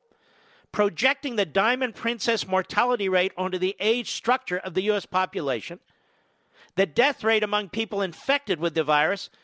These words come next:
would be zero point one two five percent. But since this estimate is based on extremely thin data, there were just seven deaths among the seven hundred infected passengers and crew, the real death rate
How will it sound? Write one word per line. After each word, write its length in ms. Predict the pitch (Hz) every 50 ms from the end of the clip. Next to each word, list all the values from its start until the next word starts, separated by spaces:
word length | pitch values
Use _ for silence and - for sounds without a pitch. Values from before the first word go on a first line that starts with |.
| _ _ _ _
would 200 | 170 196 214 175
be 180 | 226 208 185
zero 400 | 160 135 156 220 254 254 254 254
point 460 | - - - - 233 247 240 - -
one 260 | 180 208 240 240 220 -
two 200 | - 233 226 202
five 360 | - 190 180 175 185 185 -
percent. 520 | - 208 190 - - - 302 311 262 - - - _ _ _ _ _ _ _ _ _ _ _ _ _ _ _
But 160 | - 202 208 -
since 280 | - 233 226 - -
this 200 | - 262 233 - - -
estimate 480 | 247 277 262 - - 214 202 226 240 - -
is 140 | 175 151
based 340 | - - 226 226 214 - -
on 100 | 202 185
extremely 640 | 185 - - - - - 196 233 247 247 226 220 196
thin 320 | - - - 190 180 160
data, 400 | 131 151 139 143 156 185 226 220 - _ _ _ _ _ _ _ _ _
there 80 | - 156
were 80 | 170 165
just 260 | 160 196 170 - -
seven 320 | - 202 196 208 226 214 185
deaths 300 | 226 220 220 - - 185
among 240 | 165 170 170 165
the 80 | 160 151
seven 320 | - - 196 185 190 180
hundred 240 | 180 185 180 175 156
infected 480 | 160 147 - - 185 170 - - - -
passengers 580 | 170 175 196 196 - - 147 120 131 135 113
and 140 | 131 135 -
crew, 340 | - 185 190 190 147 120 143 - _ _ _ _ _ - - - - _ _ _ _ _ -
the 100 | 190 208
real 260 | 233 277 302 311 294
death 340 | 208 220 190 180 170 - 170
rate 260 | 180 196 226 262